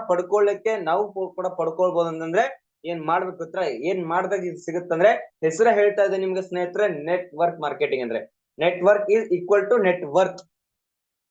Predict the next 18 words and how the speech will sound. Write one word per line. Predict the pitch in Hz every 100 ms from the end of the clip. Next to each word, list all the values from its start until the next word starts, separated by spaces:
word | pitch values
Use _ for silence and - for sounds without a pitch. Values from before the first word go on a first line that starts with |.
| _ _ _ _ _ _ _ _ -
So | 196
ನಮ್ಮ | 180
ಹತ್ರ | 180 208 196
ಒಳ್ಳೆ | 156 180
ನೆಟ್ವರ್ಕ್ | 185 175 190 208 185
ಇತ್ತು | 196 -
ಅಂತ | 185 180
ತಿಳ್ಕೊಳ್ಳಿ, | 185 170 165 190
ನಮ್ಮ | 202 165
ನೆಟ್ವರ್ಕ್ | 151 151 175 180
ಕೂಡ | 185 175
ಚ-, | 170 - 151 147 -
ತುಂಬಾ | 170 170
ಚೆನ್ನಾಗಿ | 160 170 165
ಬೆಳೆಯುತ್ತೆ, | 170 165 202
ಅಂದ್ರೆ | 180 165
ನಮ್ಮ | 165 147
ಹಣಕಾಸಿನ | 135 143 165 165